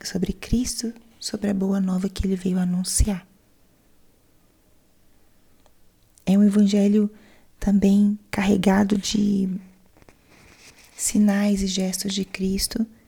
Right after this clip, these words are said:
que vão revelando elementos muito profundos sobre quem é Deus, sobre Jesus como nosso Salvador,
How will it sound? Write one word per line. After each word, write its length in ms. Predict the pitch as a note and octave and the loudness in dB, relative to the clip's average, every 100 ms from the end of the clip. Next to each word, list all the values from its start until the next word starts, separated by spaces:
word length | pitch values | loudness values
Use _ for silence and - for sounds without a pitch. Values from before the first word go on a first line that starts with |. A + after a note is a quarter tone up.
| _ _ _ - _ _ - - _ - _ _ _ _ _ _ | _ _ _ -20 _ _ -20 -20 _ -20 _ _ _ _ _ _
que 140 | - G3 | -2 2
vão 160 | G3+ | 2
revelando 840 | G3+ G3+ G3+ G3 G3 A#3 A#3 G3 G3 _ _ _ _ _ _ _ _ _ _ _ - | 2 0 0 0 0 2 2 0 -4 _ _ _ _ _ _ _ _ _ _ _ -2
elementos 720 | G3 G3 F#3+ G3 - - - - _ _ _ _ | 2 2 2 0 -2 -4 -4 -10 _ _ _ _
muito 240 | G#3 B3 | 2 2
profundos 600 | C#4 A#3 - - G#3+ G#3+ A3 | 0 -2 0 -2 0 0 -2
sobre 480 | - G#3 G#3 G#3 - _ _ _ _ _ | -2 0 0 0 -4 _ _ _ _ _
quem 560 | - A#3+ B3 B3+ G3+ F#3+ | 2 4 6 4 2 2
é 100 | G3 - | -2 -8
Deus, 580 | E3+ F3 F#3 G#3 - - _ _ _ _ _ _ _ _ _ _ _ _ _ _ | -4 -2 -2 -6 -14 -14 _ _ _ _ _ _ _ _ _ _ _ _ _ _
sobre 340 | - G3+ G3 | -6 -2 -2
Jesus 500 | G3 F#3 F#3 F#3+ A3+ | -2 -2 -2 -2 -4
como 300 | - G#3+ G3+ | -4 -2 0
nosso 460 | G3+ F#3+ F#3 - G#3 - _ _ | 0 -2 -4 -6 -8 -10 _ _
Salvador, 920 | - - G3 A3 A3+ G3+ F#3 F3 E3+ | -6 -2 -2 -2 -2 -4 -4 -8 -10